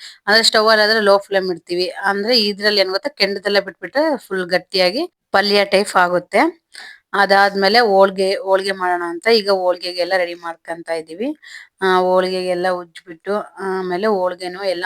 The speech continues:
ಮಾಡಿದ್ವಿ. ಈಗ ಹೋಳ್ಗೆ ಮತ್ತೆ ಸಂಡಿಗೆ ಮತ್ತೆ ಪಲ್ಯ. ಈಗ ದೇವಸ್ಥಾನದ ಹತ್ರ ಹೋಗಿ ಯಾವ ರೀತಿ ರೆಡಿ ಮಾಡಿದ್ದಾರೆ ದೇವಸ್ಥಾನ ಅಂತ ನೋಡೋಣ ಬನ್ನಿ. ನೋಡಿ, ಇದೇ ನಮ್ಮೂರ್ ದೇವಸ್ಥಾನ, ಊರಾಚೆ ಇದೆ,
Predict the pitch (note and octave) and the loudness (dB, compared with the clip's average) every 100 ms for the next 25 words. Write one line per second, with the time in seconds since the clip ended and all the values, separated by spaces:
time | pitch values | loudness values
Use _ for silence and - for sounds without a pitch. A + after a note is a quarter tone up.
0 | F3+ E3+ E3+ - E3+ A#3+ D4 - - - | -6 -4 -4 -6 -10 -8 -8 -14 -16 -10
1 | F#3 F#3 F#3 F#3 F#3 F#3 F#3 - _ F#3+ | 2 2 4 2 0 -2 -2 -6 _ -6
2 | F3+ - F3+ F3+ F3+ F3 F3+ F#3+ F#3 F3 | -6 -4 -4 -2 -4 -2 -2 -2 -6 -4
3 | F3 F#3+ F#3+ E3+ - _ F3+ F#3 F3 F3 | -2 0 -2 -8 -20 _ -14 -8 -6 -8
4 | - G3+ - F3 F3+ F3 F3+ A#3+ C4 - | -4 -6 0 0 0 -2 0 0 -4 -18
5 | - - - F#3+ G3+ F#3+ F#3 F#3+ - F3+ | -20 -16 -8 0 2 2 2 2 2 0
6 | F3+ F#3 F3+ F3 G3+ C4 - F#3+ F#3 F#3 | 0 0 2 0 -2 -4 -4 -6 -2 4
7 | F3 F3+ F3 F#3 F3 F3 F3+ F3 F#3 F#3 | 4 2 -2 -6 -8 -4 -2 0 -2 -2
8 | F3+ F3+ F3 E3+ A3 F#3+ F3 E3+ E3 E3 | -4 -4 -6 -4 -2 0 0 -2 -4 -8
9 | E3+ D#3+ _ F3+ E3+ E3+ E3+ G3 F#3 F#3 | -12 -14 _ -10 -6 -6 -2 0 0 0
10 | F3 E3+ E3+ F3 - D#3+ F3 C#4 E4 - | -6 -2 0 0 -2 -2 0 -2 -4 -14
11 | - _ - F#3 F#3+ F3+ F3 F3+ E3 E3 | -20 _ -6 -2 4 4 2 -2 -2 0